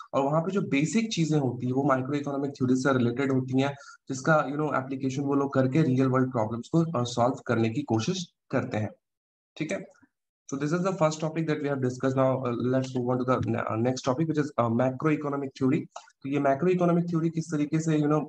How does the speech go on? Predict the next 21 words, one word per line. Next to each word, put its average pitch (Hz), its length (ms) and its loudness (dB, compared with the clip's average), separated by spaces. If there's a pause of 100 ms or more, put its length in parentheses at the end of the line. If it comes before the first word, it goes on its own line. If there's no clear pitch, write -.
uh, 127 120 2
managerial 131 440 0
economics 139 360 -4
के 143 100 -6
साथ 143 240 2
linked 135 320 0
है, 147 80 -4
इसके 151 200 -2
बारे 123 200 2
में 127 60 -2
हम 120 100 0
बात 117 220 0
करेंगे। 131 280 0 (2000)
Yes, 127 160 2 (440)
so 135 60 2
this 180 160 4
field 180 320 0
has 175 160 2
a 175 60 4
little 147 300 0
relevance, 151 520 -2